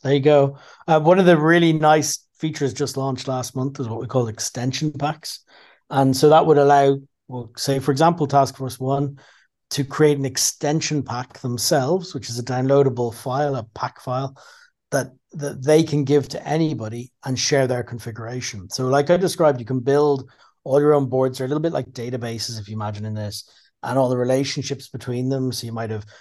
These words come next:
a mass casualty board, a hospitals board, an ambulances board, um, and then, y-, you know, family board and all that. And so you're creating relationships between all these things in the software. Um, so you can take that configuration you've built, custom configuration, you can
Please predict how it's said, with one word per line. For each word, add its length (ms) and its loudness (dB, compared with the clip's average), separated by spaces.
a 60 -12
mass 280 -4
casualty 540 -2
board, 360 0
a 60 -4
hospitals 500 -4
board, 420 -4
an 80 -10
ambulances 600 -6
board, 460 -6
um, 340 -4
and 180 0
then, 480 2
y-, 100 -12
you 180 -12
know, 120 -6
family 500 2
board 360 2
and 100 -4
all 120 -2
that. 160 -2
And 260 -8
so 120 -8
you're 80 -2
creating 340 4
relationships 680 -2
between 280 -6
all 160 -2
these 240 -8
things 480 2
in 100 -6
the 60 -8
software. 520 -10
Um, 260 -2
so 140 -4
you 60 2
can 200 2
take 260 2
that 180 0
configuration 720 -2
you've 180 -10
built, 300 -14
custom 340 -10
configuration, 640 -10
you 80 -14
can 160 -14